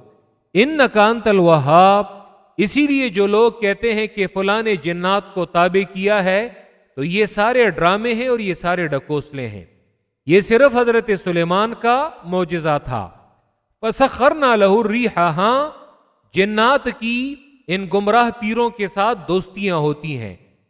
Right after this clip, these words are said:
جس طرح سورہ انعام میں ہم نے ذکر کیا تھا، وقال اولیاؤہم، ایک دوسرے کے ساتھ دوستی ہوتی ہے اور ایک دوسرے سے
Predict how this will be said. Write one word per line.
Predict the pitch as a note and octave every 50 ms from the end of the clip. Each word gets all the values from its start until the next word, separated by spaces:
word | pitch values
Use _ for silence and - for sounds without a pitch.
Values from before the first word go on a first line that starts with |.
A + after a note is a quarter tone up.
| _ -
جس | C#3+ D#3 -
طرح | - F#3 F#3 G3 F3+ -
سورہ | G#3 A3 A3+ A3+ G#3+
انعام | G3+ F3 E3+ E3+ F3 F3+ G3+ A3 A3+ A#3 A#3
میں | A#3+ B3+
ہم | A3+ G3+ G3
نے | F#3+ F3+ E3
ذکر | C#3+ D#3 D#3+ - E3+ D#3+
کیا | C#3+ - D3+ D3 C3+ C3+ C3
تھا، | - D3
وقال | D3+ D#3+ E3 D#3 - F#3+ G3+ G#3 G3+
اولیاؤہم، | G3 G3 G3+ G3+ G3+ G3+ G3+ G#3+ A#3 A3+ G#3 F#3 F3 D3+ D3 C3 A2 G2 E2+ - _ _ _ _ _ _ _ _ _ _ _ _ _ _ _ _ _ _ _ _ _ _ _ _ _ -
ایک | - F#3 A#3 C#4 D#4 D4 - G#3+
دوسرے | A3+ A#3 G#3+ - A#3 A#3 A3+
کے | - G3+ G3+
ساتھ | E3+ - G3 G3+ G#3 G3+ D#3+ C3+
دوستی | D#3 E3+ E3 - - G#3+ G#3+
ہوتی | G3 F#3+ F#3+ F#3 - A3 A#3 A3+
ہے | A3+
اور | B3 A#3+ A3 F#3+
ایک | F3 F3 D#3 C#3
دوسرے | D3+ D#3+ D3 - F#3 F#3+ F#3+
سے | F#3 G3 G3+ G#3 A3+ B3+